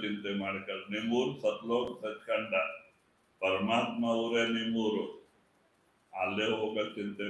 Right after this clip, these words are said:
ಮಾಡ್ಕೊಳ್ರಿ. ಇವಂತ ಬೇಡ. ಅದಕ್ಕೆ ಈ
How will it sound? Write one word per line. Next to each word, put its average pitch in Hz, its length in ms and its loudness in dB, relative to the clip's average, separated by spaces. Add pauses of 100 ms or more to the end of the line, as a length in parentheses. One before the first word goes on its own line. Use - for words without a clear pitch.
(100)
ಮಾಡ್ಕೊಳ್ರಿ. 95 640 -6 (1200)
ಇವಂತ 147 440 4 (160)
ಬೇಡ. 95 180 -4 (400)
ಅದಕ್ಕೆ 113 500 4 (680)
ಈ 110 80 0